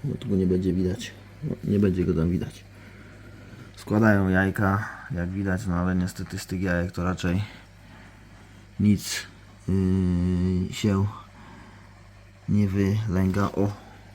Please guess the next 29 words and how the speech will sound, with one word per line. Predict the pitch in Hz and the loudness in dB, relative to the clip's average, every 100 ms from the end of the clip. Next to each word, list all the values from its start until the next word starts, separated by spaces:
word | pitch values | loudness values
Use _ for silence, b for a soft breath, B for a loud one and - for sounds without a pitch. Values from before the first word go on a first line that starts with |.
| - | -8
jak | 87 101 101 | -4 -2 0
widać, | 104 101 92 - - - - | 2 2 0 -4 -14 -18 -12
tu | 98 101 | -2 0
jest | 87 92 95 | 0 0 -2
tutka | - 101 - 92 | -4 -6 -4 -2
Nosariusa. | 92 95 98 95 107 - 85 - - | 0 0 0 4 4 2 -4 -6 -4
Przeniósł | 98 104 101 | 4 4 4
się | - 87 | 0 0
tu. | 98 101 117 B B B B B B | 2 2 2 B B B B B B
On | - 104 | -2 0
sobie | 107 92 92 | 0 2 0
tu | 98 | 0
teraz | 95 92 90 - - | 0 2 2 -2 -4
urzęduje, | 110 110 98 95 95 98 110 107 | 0 2 4 4 4 4 2 -2
przekopuje | 95 101 95 101 | -2 -2 2 2
ten | 90 92 | 4 2
piasek | 90 90 101 92 - B B B B | 2 0 0 -4 -6 B B B B
w | - | -2
tej | 95 | 0
części, | 95 98 95 - 92 | 2 2 0 -2 0
więc | 92 87 - - B B B B B B B B B B B B - - | 0 0 -6 -18 B B B B B B B B B B B B -20 -4
jest | 101 104 | 4 6
dobrze. | 101 95 98 98 113 B B B B - 92 | 6 4 6 4 2 B B B B -14 -8
A | |
więc | 101 95 - | -6 -8 -6
tyle | 107 98 | -4 -4
w | 95 | -4
tym | 101 | -8
filmie. | 95 104 101 92 | -6 -6 -4 -4